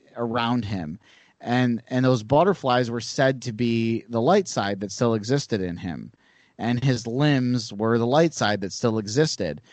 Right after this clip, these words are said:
And it was like his meditation were, were almost arguments between the two sides,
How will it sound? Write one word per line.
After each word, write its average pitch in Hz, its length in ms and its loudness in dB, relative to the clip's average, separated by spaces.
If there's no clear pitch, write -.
And 120 240 -2
it 117 100 0
was 120 220 -2
like 127 160 2
his 117 180 -6
meditation 127 920 0
were, 110 640 2
were 120 540 0
almost 139 340 2
arguments 127 600 0
between 127 440 0
the 117 120 0
two 117 260 0
sides, 98 840 0